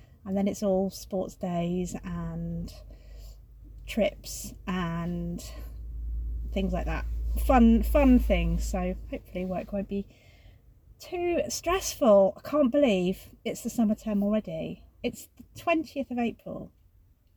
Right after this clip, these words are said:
And that is just unbelievable to me. So here we are in the summer term, and today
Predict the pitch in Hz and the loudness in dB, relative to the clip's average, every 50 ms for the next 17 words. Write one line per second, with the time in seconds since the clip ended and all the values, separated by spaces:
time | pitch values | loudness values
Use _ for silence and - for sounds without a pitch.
0 | _ _ _ _ _ _ _ _ _ - - - 233 269 294 269 269 - - 277 | _ _ _ _ _ _ _ _ _ -8 -4 -2 2 4 6 4 4 4 0 -4
1 | 269 269 240 - - 277 - - - 254 254 254 254 247 262 269 277 285 - 220 | -2 -4 -4 -4 -8 -10 -10 -10 -6 0 2 2 2 2 2 0 -2 -2 -4 -8
2 | - 170 170 170 - - 180 165 160 165 160 165 165 - _ _ _ _ _ _ | -8 -8 -8 -8 -8 -8 -8 -6 -6 -6 -8 -8 -12 -16 _ _ _ _ _ _
3 | _ _ _ _ _ _ - _ _ _ - - - 277 247 240 240 247 247 226 | _ _ _ _ _ _ -20 _ _ _ -12 -4 0 2 4 6 6 6 6 4
4 | - - _ - 214 - 226 254 262 240 254 254 269 294 285 233 202 - 226 233 | 2 -4 _ -12 -4 0 2 2 4 6 6 6 6 6 4 4 4 6 8 8
5 | 233 233 - - 262 240 226 - - 247 220 214 185 220 - - - 247 - - | 8 8 6 2 2 2 2 2 2 2 2 2 2 0 0 -2 -6 -8 -6 -2
6 | 359 392 349 190 127 - 185 - 185 - | -2 0 0 0 -2 -2 -4 -4 -6 -8